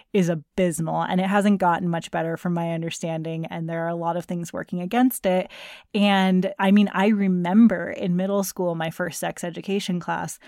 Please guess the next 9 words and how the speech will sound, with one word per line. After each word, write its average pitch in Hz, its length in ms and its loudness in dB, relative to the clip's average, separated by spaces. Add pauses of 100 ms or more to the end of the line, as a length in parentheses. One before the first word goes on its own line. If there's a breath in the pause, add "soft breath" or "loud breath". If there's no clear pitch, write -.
(260 loud breath)
going 185 340 4
through, 196 500 0
like, 160 280 -6 (260 soft breath)
a, 202 140 -2
literally 196 640 4
a 170 60 -6
textbook - 580 -8
of, 185 160 -8
like, 185 260 -4